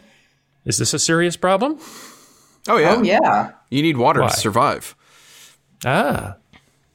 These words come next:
Speaker 3: Especially in the desert.
Speaker 1: Our bodies are what, fifty, seventy percent water?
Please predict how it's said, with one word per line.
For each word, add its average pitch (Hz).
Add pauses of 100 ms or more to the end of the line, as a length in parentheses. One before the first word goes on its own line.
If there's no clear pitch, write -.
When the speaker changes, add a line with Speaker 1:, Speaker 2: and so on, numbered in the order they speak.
(240)
Speaker 3:
Especially 220
in 147
the 131
desert. 156 (400)
Speaker 1:
Our 127
bodies 127
are 120
what, 123
fifty, 143
seventy 147
percent 151
water? 170